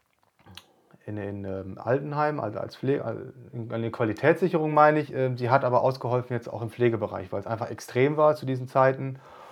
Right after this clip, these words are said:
Und, äh, da sind die Missstände einfach riesig. Ähm, sie hat in den letzten Wochen viel, viel Überstunden gemacht,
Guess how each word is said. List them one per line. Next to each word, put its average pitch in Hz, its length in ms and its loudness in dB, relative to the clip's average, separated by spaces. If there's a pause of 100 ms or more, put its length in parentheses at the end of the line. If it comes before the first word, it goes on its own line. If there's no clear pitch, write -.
(640)
Und, 110 600 6
äh, 104 200 -2
da 107 260 -2
sind 117 460 -8
die 120 80 -6
Missstände 120 600 -4
einfach 113 480 -4 (260)
riesig. 135 520 -4 (100)
Ähm, 117 300 -12 (220)
sie 127 260 -8
hat 131 180 -4
in 127 120 -8
den 117 160 -4
letzten 120 720 -6
Wochen 123 360 -2
viel, - 280 -8
viel 139 240 -6
Überstunden 170 480 -2
gemacht, 156 460 -6